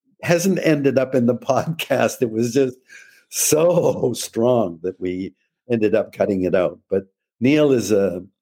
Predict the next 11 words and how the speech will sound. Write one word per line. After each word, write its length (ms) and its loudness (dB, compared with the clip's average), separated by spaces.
a 120 -4
great 360 0
friend 360 0
and 140 -2
a, 200 -12
wow, 300 2
what 220 0
a 60 0
campaigner. 760 -2
He's 160 0
great. 340 0